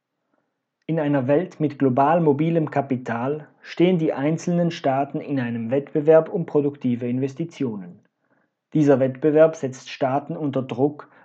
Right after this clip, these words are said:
möglichst attraktive Bedingungen für Investorinnen zu schaffen.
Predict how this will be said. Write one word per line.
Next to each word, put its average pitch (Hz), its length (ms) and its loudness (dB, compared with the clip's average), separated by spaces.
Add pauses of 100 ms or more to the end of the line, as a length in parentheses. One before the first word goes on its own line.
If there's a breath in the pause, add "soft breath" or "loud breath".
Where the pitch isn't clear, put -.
möglichst 170 420 0
attraktive 151 580 -4
Bedingungen 143 680 -4
für 151 160 -4
Investorinnen 123 840 -4
zu 135 160 -8
schaffen. - 480 -10